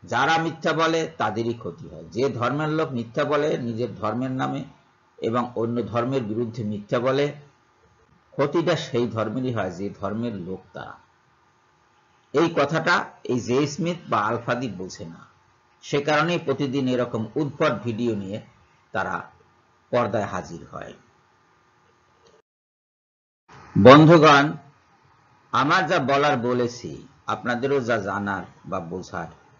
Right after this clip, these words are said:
সেটা বুঝে ফেলেছেন ইতিমধ্যে। কাজে এই ভিডিও আর বড় করে লাভ নেই। সুস্থ থাকুন, ভালো থাকুন সবাই,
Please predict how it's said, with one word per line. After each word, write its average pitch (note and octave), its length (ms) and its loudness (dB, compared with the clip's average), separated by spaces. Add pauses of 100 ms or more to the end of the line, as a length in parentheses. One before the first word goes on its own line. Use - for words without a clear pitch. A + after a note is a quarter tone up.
(380)
সেটা F#2+ 240 -6
বুঝে F2 380 -8
ফেলেছেন - 420 -12 (720)
ইতিমধ্যে। F2+ 560 -10 (960)
কাজে D#3 300 4
এই C#3 80 4
ভিডিও B2+ 300 0
আর C3 100 2
বড় G#2+ 260 0
করে G2 220 -6
লাভ D#2+ 260 -10
নেই। E2+ 260 -12 (1080)
সুস্থ C#3 300 -4
থাকুন, A2+ 540 -4 (220)
ভালো G#2 220 -2
থাকুন F#2+ 340 -10
সবাই, E2 440 -10